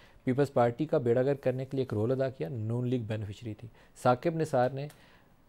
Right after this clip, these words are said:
पीटीआई उनकी बेनिफिशरी थी और पीएमएलएन का बेड़ा गर्क करने के लिए उन्होंने रोल अदा किया। अब ये मामला अब जहाँ आज खड़ा है, वहाँ पर बंदयाल साहब के सामने भी कुछ मुकदमात हैं, जैसे, अ, नेशनल अकाउंटेबिलिटी ब्यूरो के अंदर जो नैब लॉ के अंदर तरमीम है, उनका केस है।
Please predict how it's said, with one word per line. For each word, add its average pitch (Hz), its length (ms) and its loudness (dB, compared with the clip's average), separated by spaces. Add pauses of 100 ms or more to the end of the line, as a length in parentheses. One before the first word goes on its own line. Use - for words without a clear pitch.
(160)
पीटीआई 185 520 6
उनकी 139 300 -2
बेनिफिशरी 117 500 0
थी 175 160 -8
और 143 180 6
पीएमएलएन 139 600 0
का 135 120 2
बेड़ा 107 220 0
गर्क 107 140 -2
करने 107 280 -6
के 117 100 -8
लिए 120 80 -6
उन्होंने 107 300 -4
रोल 101 220 -6
अदा 107 200 -8
किया। 117 220 -12 (560)
अब 143 140 4
ये 175 140 6
मामला 156 400 6
अब 135 120 2
जहाँ 127 260 0
आज 131 240 4
खड़ा 113 220 -2
है, - 160 -6 (340)
वहाँ 127 180 0
पर 135 380 2
बंदयाल 113 420 0
साहब 135 220 2
के 135 100 -2
सामने 123 320 -2
भी 135 80 -4
कुछ 123 200 -6
मुकदमात 104 520 -6
हैं, 110 260 -12
जैसे, 107 440 -2 (360)
अ, - 20 -20 (680)
नेशनल 117 340 -2
अकाउंटेबिलिटी 113 800 -2
ब्यूरो 110 320 -2
के 120 120 -4
अंदर 107 180 -2
जो 107 120 -4
नैब 110 280 -2
लॉ 113 160 2
के 120 120 -6
अंदर 113 140 -2
तरमीम 110 420 -4
है, 117 60 -4
उनका 110 200 -4
केस 104 300 -8
है। 127 80 -14